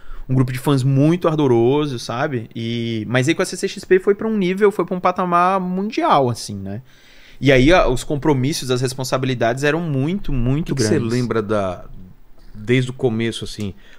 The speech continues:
Speaker 2: o pré e, o, e, o, e a, e a primeira C C X P, assim, o, a, a expectativa e o que que rolou mesmo?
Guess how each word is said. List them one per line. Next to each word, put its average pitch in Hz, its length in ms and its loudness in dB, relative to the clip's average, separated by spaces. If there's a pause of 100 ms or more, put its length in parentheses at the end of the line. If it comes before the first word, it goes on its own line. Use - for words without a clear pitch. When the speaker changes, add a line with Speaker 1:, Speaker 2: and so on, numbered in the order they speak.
Speaker 2:
o 107 100 -8
pré 135 400 2
e, 127 160 2
o, 120 180 0
e, 110 140 -2
o, 101 160 -4
e 104 180 0
a, 98 80 -2
e 104 140 -4
a 120 140 2
primeira 104 440 -4
C - 140 -12
C 95 160 -10
X - 140 -14
P, - 200 -6
assim, 90 320 -10
o, 82 140 -10 (500)
a, 87 300 -10
a 92 40 -8
expectativa 110 580 -8
e 117 60 -2
o 110 40 -4
que - 160 -14
que - 120 -16
rolou 107 340 -2
mesmo? 87 480 -8